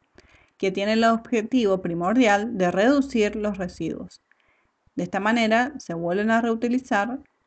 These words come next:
y en este caso la cooperativa lo que hace es comercializar los mismos. Desde el año dos mil veinte, en nuestro departamento se comenzó con la recolección diferenciada de residuos,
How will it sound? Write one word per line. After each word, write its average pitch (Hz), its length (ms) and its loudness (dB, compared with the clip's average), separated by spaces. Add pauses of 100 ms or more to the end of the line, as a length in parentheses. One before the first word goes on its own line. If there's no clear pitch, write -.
y - 160 -10
en - 100 -6
este - 240 -6
caso 208 400 -4
la 185 140 -4
cooperativa 196 580 -2
lo 208 160 0
que 175 100 -6
hace 180 280 -6
es - 160 -10
comercializar 226 920 2
los 185 220 -8
mismos. - 580 -8 (2000)
Desde 202 240 0
el 214 80 2
año 311 220 6
dos 269 200 4
mil 294 260 8
veinte, 190 600 2
en 175 160 -6
nuestro 196 320 -4
departamento 262 840 2
se 214 220 -2
comenzó 185 560 2
con 262 140 2
la 185 100 0
recolección 175 640 -4
diferenciada 220 880 0
de 185 220 -2
residuos, - 680 -10